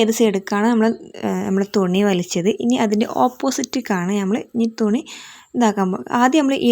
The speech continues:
സൈഡിലേക്കാക്കി, പിന്നെ ഇനി മറ്റേ സൈഡിലാണ് ട്ടോ നമ്മൾ സ്-, തുണി എടുക്കാനായിട്ട് പോണത്. ഇനി അവിടെ ഇതുപോലെ തന്താവിരൽ ഇതുപോലെ വെച്ചിട്ട് അവിടെ ഹോൾ പോലെ ആക്കുക. എന്നിട്ട് അതിലൂടെ തുണി കോർത്തെടുക്കുക.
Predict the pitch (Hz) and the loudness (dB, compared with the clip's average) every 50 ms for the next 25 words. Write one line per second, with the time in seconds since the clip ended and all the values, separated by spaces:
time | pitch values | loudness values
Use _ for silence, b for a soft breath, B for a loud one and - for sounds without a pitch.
0 | 226 220 - 202 185 175 175 - - 180 175 - - 311 - - - 240 226 233 | 4 6 4 2 0 0 -2 -4 -4 -6 -4 -6 -8 -12 -12 -8 -4 0 0 2
1 | 269 285 269 254 294 - 262 220 208 - _ - 202 214 214 - 233 208 180 175 | 2 0 -2 -2 -2 -2 -2 -4 -4 -4 _ 0 2 2 2 2 2 0 0 0
2 | 175 175 175 170 165 165 170 - - 196 190 185 180 185 190 - - - _ - | -2 -2 -2 -2 -4 -6 -8 -6 -6 -4 -4 -2 -2 -4 -4 -6 -10 -16 _ -14
3 | 208 - - - 185 180 185 220 208 196 196 - 190 180 180 175 175 190 185 196 | -14 -12 -8 -8 -6 -4 -4 -4 -4 -4 -4 -6 -6 -6 -6 -6 -8 -8 -6 -4
4 | 185 185 180 214 302 - B B B B B B B 269 262 233 214 202 196 190 | -4 -4 -4 -4 -6 -8 B B B B B B B 0 2 2 2 2 0 0
5 | 196 185 196 190 190 196 196 214 202 190 185 180 175 175 175 175 175 180 180 190 | -2 -2 -2 -2 -2 -2 -2 -2 -2 -2 -2 -4 -4 -4 -4 -4 -4 -4 -4 -4
6 | 196 190 180 180 175 185 180 180 190 196 185 185 - 180 - - 185 180 180 - | -4 -4 -4 -6 -6 -6 -4 -2 -2 -2 -2 -2 -4 -8 -6 -6 -4 -4 -4 -2
7 | - 190 180 175 170 170 - 180 180 185 190 190 180 175 - - 233 294 B B | -2 -2 0 -2 -2 -6 -6 -6 -4 -4 -4 -4 -6 -8 -8 -8 -10 -10 B B
8 | B B B B B B B B 269 269 254 254 220 185 196 190 185 190 185 185 | B B B B B B B B -2 -2 0 0 0 0 0 0 0 0 0 0
9 | 185 185 208 269 311 - - 220 208 196 226 - - B B B B B B - | 0 0 -2 -2 -4 -4 -2 -2 0 0 -2 -4 -8 B B B B B B -4
10 | - 302 269 220 208 - - 185 175 170 - - - - | 0 2 2 2 2 0 -2 -2 -2 -4 -10 -10 -14 -14